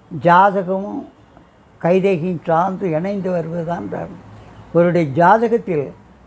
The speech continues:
வலுவான கிரகநாதர்கள் சூரியன், செவ்வாய், புதன் இருந்தால்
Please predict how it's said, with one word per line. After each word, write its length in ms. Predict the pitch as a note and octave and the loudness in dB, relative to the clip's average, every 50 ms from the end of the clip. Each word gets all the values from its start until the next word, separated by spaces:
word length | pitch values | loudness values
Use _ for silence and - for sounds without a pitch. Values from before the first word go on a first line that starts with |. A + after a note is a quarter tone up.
| _ _ - | _ _ -2
வலுவான 600 | D3 F3 G3 G#3 G3 G#3+ A3+ A#3 A#3+ B3 B3+ A#3+ G3+ - - - - | 0 2 2 2 2 2 2 2 0 0 -2 -2 -4 -6 -10 -18 -10
கிரகநாதர்கள் 840 | - F3+ F3 F#3 F3 G3+ G#3 A3 G#3 G#3 G3 G3 F#3+ D#3 D#3 F3+ - - - - | -4 -2 0 0 0 0 0 0 0 0 0 -2 -4 -2 -2 -4 -6 -6 -10 -8
சூரியன், 540 | - G#3 G#3 G3 F#3 E3 F3 F3 F3 F3+ F#3+ - - - - - - - - - - - - | -2 0 2 2 2 2 -2 -2 -2 -4 -6 -10 -14 -20 -20 -20 -20 -20 -20 -20 -20 -20 -12
செவ்வாய், 680 | - - F#3+ F#3+ F3+ F3 F3 F3+ F3 E3+ E3+ F#3+ - - - | -4 -2 -2 -2 -2 0 2 2 2 2 0 -4 -10 -16 -12
புதன் 400 | - E3 F#3+ G3 G#3 G#3 G3+ G3+ F#3 | -8 -8 -4 -2 -2 -4 -4 -4 -4
இருந்தால் 520 | D#3 D3 F#3+ F#3+ F#3 F#3 F3+ D#3 D3 C3+ | -6 -4 -4 -6 -4 -2 0 0 -2 -2